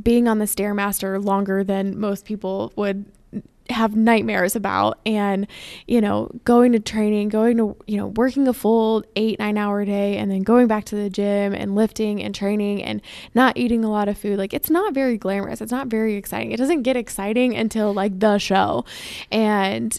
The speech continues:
you know, especially when you're sixteen weeks out, it's hard to kinda get that focus, but it was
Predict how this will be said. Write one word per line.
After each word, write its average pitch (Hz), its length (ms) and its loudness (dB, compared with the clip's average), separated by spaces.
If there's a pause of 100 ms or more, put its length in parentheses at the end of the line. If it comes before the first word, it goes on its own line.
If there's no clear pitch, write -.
(120)
you 233 100 2
know, 208 160 4
especially 220 500 0
when 214 140 0
you're 202 160 -4
sixteen 196 440 -4
weeks 196 240 -4
out, 190 220 -2
it's - 120 -8
hard 196 240 -4
to 196 80 -2
kinda 190 260 -8
get 190 180 -6
that - 220 -6
focus, 190 480 -2
but 196 320 0 (400)
it 202 240 2
was 208 280 2